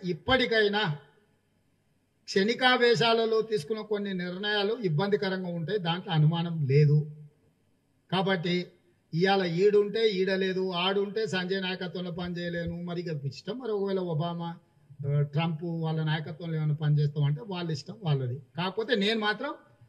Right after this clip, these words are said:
సిన్సియర్గా నేను విజ్ఞప్తి చేస్తున్నా, తెలంగాణ ప్రజల యొక్క అభ్యున్నతి కోసం పనిచేయాలనుకున్న వాళ్ళందరూ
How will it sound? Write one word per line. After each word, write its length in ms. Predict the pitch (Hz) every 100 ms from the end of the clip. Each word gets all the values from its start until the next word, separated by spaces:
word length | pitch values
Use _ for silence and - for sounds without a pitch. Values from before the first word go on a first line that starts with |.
| -
సిన్సియర్గా 640 | 202 220 262 262 269 285 302 - - _ _ -
నేను 180 | 226 220
విజ్ఞప్తి 440 | 202 254 247 262
చేస్తున్నా, 500 | 233 226 - 214 247 - _ _ _ _ _
తెలంగాణ 440 | 202 233 285 285 285
ప్రజల 400 | 277 240 220 240
యొక్క 280 | 240 233 226 160 - _ _ _ _ _ _ -
అభ్యున్నతి 440 | 170 196 269 262 262
కోసం 260 | 233 240
పనిచేయాలనుకున్న 880 | 208 208 220 233 220 202 196 220 208
వాళ్ళందరూ 460 | 196 185 190 233